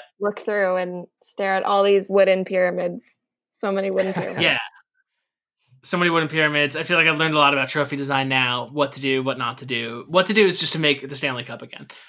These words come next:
Speaker 2: Um, so where can folks find you?
Speaker 1: Uh, yeah, I'm at five thirty-eight, and then on Twitter, I'm at underscore Schem, S C H E M. Yeah.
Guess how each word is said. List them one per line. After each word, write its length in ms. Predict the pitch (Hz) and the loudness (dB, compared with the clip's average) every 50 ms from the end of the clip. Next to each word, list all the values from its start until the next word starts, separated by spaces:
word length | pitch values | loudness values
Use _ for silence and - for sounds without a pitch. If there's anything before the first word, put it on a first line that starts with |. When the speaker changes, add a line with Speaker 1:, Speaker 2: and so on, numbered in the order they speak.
| _ _ - | _ _ 0
Speaker 2:
Um, 560 | 196 165 165 165 160 160 156 156 151 151 - _ _ - - - - - - _ _ | 4 6 6 8 6 6 4 2 -2 -10 -14 _ _ -12 -12 -12 -14 -20 -20 _ _
so 340 | - - - 208 202 196 190 | -8 -2 2 4 4 4 4
where 160 | 180 208 220 | 4 2 2
can 100 | 226 226 | 2 0
folks 260 | 214 220 214 208 - | 0 0 0 0 0
find 300 | - 208 196 202 196 175 | 0 0 0 0 -2 -4
you? 180 | 147 123 - - _ _ _ _ _ _ _ - _ _ _ _ - - | -8 -10 -12 -14 _ _ _ _ _ _ _ -20 _ _ _ _ 2 4
Speaker 1:
Uh, 560 | 247 247 240 247 240 240 240 240 240 240 254 | 6 6 6 6 4 6 4 6 4 4 4
yeah, 240 | 330 466 523 440 - | 6 6 4 4 4
I'm 200 | - 208 208 208 | 4 2 2 2
at 180 | 214 214 - - | 0 -2 -2 -2
five 220 | 233 214 208 208 | -2 -2 -2 -2
thirty-eight, 480 | - 214 208 208 233 277 294 302 302 - | -4 -6 -4 -2 2 2 4 4 4 2
and 160 | - 240 226 214 | 2 2 2 2
then 100 | 208 208 | 0 0
on 140 | 202 202 196 | 0 -2 -2
Twitter, 380 | - - 240 233 226 226 226 | -2 0 0 2 2 2 2
I'm 220 | 226 202 196 196 196 | 2 0 -2 -2 0
at 160 | 196 196 - - | -2 -2 -2 -4
underscore 520 | 202 196 196 202 196 - - 208 190 185 | -4 -2 -2 -2 -4 -4 -2 -2 0 0
Schem, 640 | 190 - - - 233 226 220 214 214 214 208 202 - - | -2 -4 -2 0 0 2 2 2 0 -2 -2 -4 -4 -6
S 200 | 190 190 - - | -8 -8 -8 -6
C 180 | - 190 190 | -6 -4 -2
H 300 | 185 185 185 190 - - - - | -2 -2 -4 -4 -8 -14 -12 -8
E 160 | 190 190 190 - | -8 -8 -6 -6
M. 300 | - - 190 - - - 208 - _ _ _ _ _ _ _ _ _ _ _ _ | -8 -8 -8 -8 -10 -14 -14 -16 _ _ _ _ _ _ _ _ _ _ _ _
Yeah. 80 | - | -18